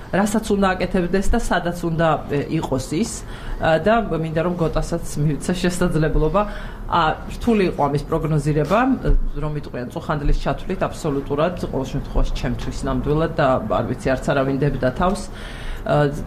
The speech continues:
და უკვე ეს დეტალებიც, რომ ირკვევა ამ ევროპული საბჭოს, ა, წუხანდელი, გუშინდელი ამ მთელი დღის, ა, მუშაობის და მიმდინარეობისა, ასე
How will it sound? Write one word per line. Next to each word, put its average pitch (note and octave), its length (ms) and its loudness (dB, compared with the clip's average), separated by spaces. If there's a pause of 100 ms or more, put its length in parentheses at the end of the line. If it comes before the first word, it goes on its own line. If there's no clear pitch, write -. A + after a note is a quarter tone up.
და F#3 180 2
უკვე D3+ 280 2
ეს D3 180 0
დეტალებიც, D#3+ 600 0
რომ D#3+ 160 0
ირკვევა F3+ 440 2
ამ C#3 140 2
ევროპული D3+ 380 0
საბჭოს, D3 520 0 (140)
ა, C3 140 2 (600)
წუხანდელი, C#3 800 2
გუშინდელი D3+ 580 2
ამ C#3 120 2
მთელი C#3+ 320 0
დღის, D3 360 -2
ა, C3+ 180 2 (320)
მუშაობის D#3 640 2
და D#3 120 -2
მიმდინარეობისა, E3+ 920 2 (140)
ასე D3 340 0